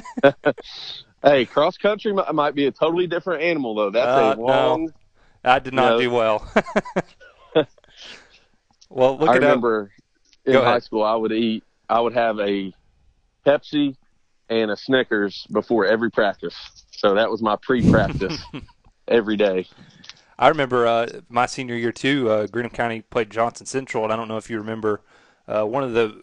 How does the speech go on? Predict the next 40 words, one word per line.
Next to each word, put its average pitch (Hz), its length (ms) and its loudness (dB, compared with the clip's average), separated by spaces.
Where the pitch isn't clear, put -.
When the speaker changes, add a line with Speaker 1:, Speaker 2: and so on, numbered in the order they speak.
Speaker 1:
the 113 240 -4
best 127 320 0
running 127 220 -6
backs 117 440 -2
I 113 120 2
can 110 140 -10
recall 113 460 0
maybe 110 300 -6
over 110 180 -4
the 104 60 -6
last 104 260 -4
decade 107 320 -4
or 101 60 -4
so, 107 320 -2
J 127 180 4
J 123 220 0
Jude 113 300 -2
there 110 240 0
at 101 80 -4
Johnson 113 380 -4
Central, 104 440 -6
phenomenal 120 560 0
athlete. 110 500 -4
Uh, 107 280 2
I 110 80 0
remember 120 540 0
they 117 140 -2
were 113 80 -2
playing 135 340 -2
at 127 200 -2
Greenup 135 260 -4
County 117 440 -2
this 113 240 -8
year. 110 200 0
It 110 60 -2
was, 107 300 -10
it 117 80 -10
was 104 120 -12
twenty 135 260 -6
eleven, 107 420 0